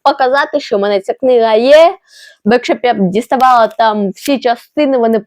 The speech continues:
у мене все попадало, пол-, вони полички просто не було. Бо, наприклад, ось Ганнібала, там я заберу три пророцтва,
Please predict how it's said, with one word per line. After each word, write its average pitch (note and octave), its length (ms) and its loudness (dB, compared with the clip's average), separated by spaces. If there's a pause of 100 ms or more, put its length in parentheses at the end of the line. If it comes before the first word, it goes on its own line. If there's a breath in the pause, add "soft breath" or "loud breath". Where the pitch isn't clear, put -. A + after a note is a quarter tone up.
у A3 60 -2
мене A#3 260 0
все A3 380 -4
попадало, C4+ 720 2
пол-, B3+ 180 0
вони B3 200 0 (100)
полички B3 360 0
просто - 320 -6
не G#3+ 120 0
було. B3+ 420 -2 (340 loud breath)
Бо, A#3+ 340 6
наприклад, A#3 680 -2 (340 soft breath)
ось C4+ 200 4
Ганнібала, C#4+ 720 4
там C4 280 -2
я A#3+ 100 0
заберу G#3 400 -2 (200 loud breath)
три C4 140 4
пророцтва, A3 760 0